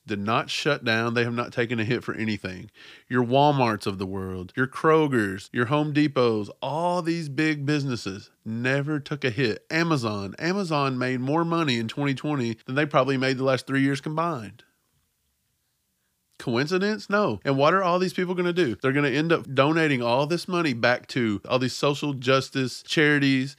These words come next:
and they're gonna try to redistribute this wealth. They took it right out of the pockets of the working Americans and the small businesses and middle class America, the heartland of America. They give it to all these elite companies like Walmart and Amazon,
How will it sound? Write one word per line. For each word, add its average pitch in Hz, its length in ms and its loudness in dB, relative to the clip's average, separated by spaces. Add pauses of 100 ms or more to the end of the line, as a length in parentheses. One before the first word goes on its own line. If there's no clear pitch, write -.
and 120 100 -4
they're 110 80 -2
gonna 117 220 0
try 113 180 0
to 104 100 0
redistribute 143 920 -2
this 175 200 -6
wealth. 185 540 -2 (240)
They 110 80 -2
took 139 200 -6
it 85 120 -6
right 113 200 2
out 160 180 2
of 170 40 -4
the 180 80 -4
pockets 175 560 -4
of 107 100 -6
the 110 80 0
working 120 380 0
Americans 139 500 2
and 120 120 0
the 104 40 0
small 107 320 -2
businesses 143 640 -2
and 104 220 -4
middle 120 220 2
class 147 340 -2
America, 123 560 0
the 113 100 -4
heartland 170 440 0
of 185 80 2
America. 151 640 0
They 123 100 2
give 131 160 0
it 131 100 -4
to - 60 -2
all 135 220 2
these 156 160 0
elite 127 380 0
companies 151 500 -2
like 104 180 -4
Walmart 156 580 0
and 156 100 -8
Amazon, 107 600 -2